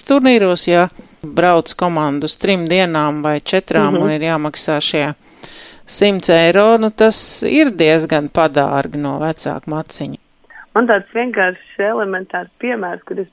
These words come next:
Speaker 2: parunāju ar sportistiem, kas brauc kaut kur citur uz ārzemēm, man bija no handbola, arī jaunieši bija braukuši, nu, pāris gadus atpakaļ, ka viņi brauc uz Somiju trīs dienām, tas maksā astoņsimt divdesmit eiro. Mēs braucam tepatās uz Latviju, un tā summa ir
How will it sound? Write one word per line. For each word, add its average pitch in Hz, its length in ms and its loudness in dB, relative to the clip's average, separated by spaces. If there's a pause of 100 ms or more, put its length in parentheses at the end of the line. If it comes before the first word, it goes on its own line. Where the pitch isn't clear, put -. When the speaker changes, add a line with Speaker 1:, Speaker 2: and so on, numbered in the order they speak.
Speaker 2:
parunāju 175 480 -6
ar - 40 -18
sportistiem, - 1400 -6
kas 175 240 -6
brauc 190 280 -4
kaut 170 200 -8
kur 170 200 -12
citur 196 260 -12
uz 190 100 -6
ārzemēm, 185 540 -2
man 175 160 -10
bija 180 160 -2 (520)
no 180 140 0
handbola, 208 720 0
arī 185 180 0
jaunieši 175 480 -2
bija 175 140 -6
braukuši, 180 720 -4
nu, 190 140 -8
pāris 190 320 -4
gadus 185 240 -6
atpakaļ, 180 480 -6
ka 175 100 -10
viņi 170 120 -6
brauc 196 200 0
uz 175 140 -14
Somiju 220 460 0
trīs 190 200 -2
dienām, 208 380 -2
tas - 160 -16
maksā 190 320 -4
astoņsimt 196 580 -4
divdesmit 175 540 2
eiro. 165 320 -4
Mēs 175 340 -4
braucam 190 460 -4
tepatās - 560 -8
uz 180 220 -10
Latviju, 202 580 0
un 185 160 -8
tā 180 200 -4
summa 208 440 -2
ir 180 140 -4